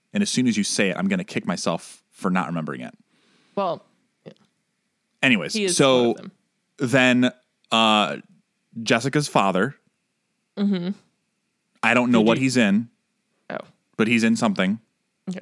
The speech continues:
Speaker 1: I'm just, I, I, he's my guess. And then my last guess is,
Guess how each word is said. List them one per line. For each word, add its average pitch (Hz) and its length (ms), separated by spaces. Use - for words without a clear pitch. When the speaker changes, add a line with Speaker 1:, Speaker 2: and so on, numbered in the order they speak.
Speaker 1:
I'm 92 160
just, - 240
I, 104 140
I, 101 160
he's 110 160
my 113 140
guess. 95 400
And 123 100
then 120 100
my 107 120
last 110 420
guess 104 520
is, 98 1200